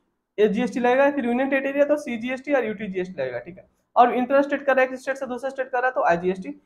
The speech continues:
लगेगा। और इसका जो revenue होता है वो कौन collect करता है? सीजीएसटी का कलेक्ट करता है central government, ठीक है, जीएसटी का state government, जो भी state government है, यूटीजीएसटी का जो भी है,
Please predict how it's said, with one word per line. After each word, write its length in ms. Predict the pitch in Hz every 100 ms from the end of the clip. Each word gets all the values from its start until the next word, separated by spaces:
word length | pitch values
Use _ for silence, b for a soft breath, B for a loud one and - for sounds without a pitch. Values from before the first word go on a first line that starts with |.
| _ -
लगेगा। 380 | 180 190 180 143 - - -
और 140 | 226 247
इसका 260 | 226 277 269
जो 160 | 277
revenue 420 | 262 226 226 262
होता 220 | 262 240 240
है 60 |
वो 80 | 247
कौन 200 | 240 247
collect 260 | 247 247 254
करता 220 | 247 -
है? 60 | 277
सीजीएसटी 500 | 285 214 226 254 269
का 140 | 269
कलेक्ट 420 | 277 - 226 226 233
करता 240 | 233 262
है 60 | 285
central 320 | 202 196 233
government, 380 | 233 240 302 294 _ _ _
ठीक 140 | 214 233
है, 80 | 220
जीएसटी 380 | 233 240 254
का 120 | 269 285
state 280 | 285 208
government, 280 | 214 226 240
जो 120 | 208
भी 100 | 214
state 200 | 233 240
government 380 | 233 233 233 247
है, 60 | 262
यूटीजीएसटी 580 | 226 240 220 240 233 254
का 140 | 277
जो 200 | 277 196
भी 140 | 196
है, 120 | 247